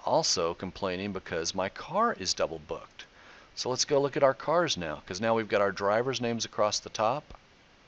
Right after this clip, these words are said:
and we've got the time of day over here. So when I go click on cars, same concept. Now I've got my cars across the top, and the time of day is over here.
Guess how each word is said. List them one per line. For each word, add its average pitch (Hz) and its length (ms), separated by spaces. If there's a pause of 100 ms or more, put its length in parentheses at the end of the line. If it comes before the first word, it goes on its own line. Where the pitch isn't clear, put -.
(600)
and 95 80
we've 95 140
got 104 200
the 95 60
time 101 340
of 90 100
day 98 180
over 95 220
here. 107 260
So 131 200
when 95 120
I 95 80
go 98 200
click - 340
on 98 180
cars, 123 540
same 107 320
concept. 98 640 (460)
Now 90 140
I've 95 120
got 92 180
my 90 120
cars 117 400
across 80 360
the - 100
top, 73 380
and 82 100
the 82 60
time 82 300
of 76 100
day 98 220
is 78 160
over 76 220
here. 80 320